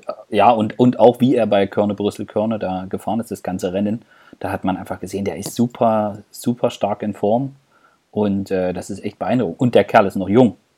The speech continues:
der ist vierundzwanzig Jahre alt. Ähm, das ist vielleicht auch jemand, der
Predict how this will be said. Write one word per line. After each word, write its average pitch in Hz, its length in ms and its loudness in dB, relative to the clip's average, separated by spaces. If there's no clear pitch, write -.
der 101 120 4
ist - 180 -2
vierundzwanzig 101 560 -2
Jahre 107 240 4
alt. 98 220 -2
Ähm, 95 800 2
das 90 200 -4
ist 101 120 -12
vielleicht 98 280 0
auch 95 100 -2
jemand, 101 360 -2
der 92 360 2